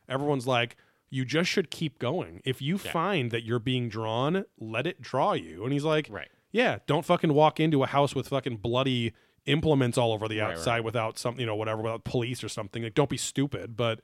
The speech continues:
Speaker 2: Yeah.
Speaker 1: um, but just be okay going on this journey, you know?"
Speaker 2: Yeah.
Speaker 1: And so I feel like I felt a catharsis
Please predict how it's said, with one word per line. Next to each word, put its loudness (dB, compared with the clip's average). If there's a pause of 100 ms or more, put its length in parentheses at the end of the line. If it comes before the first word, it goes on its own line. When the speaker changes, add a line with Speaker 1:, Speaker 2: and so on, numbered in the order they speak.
Speaker 2:
Yeah. -10 (240)
Speaker 1:
um, -4
but 0
just -2
be 4
okay 6
going 2
on -6
this -10
journey, -6
you -16
know?" -14
Speaker 2:
Yeah. -6
Speaker 1:
And -4
so 2 (420)
I 2
feel 4
like 4
I 4
felt 4
a -2
catharsis 0